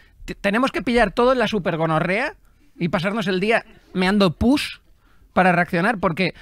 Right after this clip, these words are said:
vamos a ver, si Pedro te dice dieciocho veces, veces que viene el lobo, y viene el lobo, igual a la diecinueve, si abre la boca Pedro, te cagas encima. Digo, ¿no?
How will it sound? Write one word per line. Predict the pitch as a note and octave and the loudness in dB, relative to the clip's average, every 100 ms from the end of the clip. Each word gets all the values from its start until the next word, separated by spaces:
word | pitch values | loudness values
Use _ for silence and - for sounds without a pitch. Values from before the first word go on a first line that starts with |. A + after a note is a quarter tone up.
| - | -4
vamos | G#3 A#3+ | -2 0
a | A#3+ | 0
ver, | D#3 A#2+ - - - | -2 -8 -16 -20 -12
si | - G3 | -4 -2
Pedro | - C4+ D4+ D#4 - _ - - | 2 2 2 -6 -10 _ -20 -2
te | C#4 | 0
dice | C#4 C4 B3 C4+ - - | 2 0 0 0 -4 -12
dieciocho | G3 A#3+ A3+ C4 C#4+ | -4 -2 0 2 4
veces, | C4 A#3 A3 F3+ F3 | 4 4 2 -4 -4
veces | G#3 A3 G#3 - | -2 0 -2 -2
que | A3 | 0
viene | A#3+ A#3 | 2 2
el | A3 | 4
lobo, | G#3+ F3 B2+ _ _ _ _ _ _ _ | 4 4 0 _ _ _ _ _ _ _
y | A3+ | 0
viene | C4 D#4 E4 | 2 4 4
el | C#4 | 6
lobo, | A3+ A3+ E4+ _ _ _ - | 6 4 0 _ _ _ -2
igual | A3 A3 D4 | 2 4 6
a | |
la | C#4+ C#4 | 6 4
diecinueve, | C4+ B3+ C4 C#4 D4+ - - - - - - | 2 2 2 2 0 -8 -12 -20 -20 -20 -14
si | - | 0
abre | A#3 C#4 | 2 2
la | C4+ | 2
boca | B3 B3+ | 2 0
Pedro, | A3 C4 C4 E4 C#4 - - - | 2 2 2 -2 -8 -12 -16 -10
te | - | -2
cagas | G#3 F3+ D#3+ | 0 0 0
encima. | D3+ - C4 A#2 - _ _ _ - - - - | -2 0 0 -2 -8 _ _ _ -20 -20 -20 -10
Digo, | E3 C4 A3+ D#3+ | 0 2 2 2
¿no? | A#3 | 0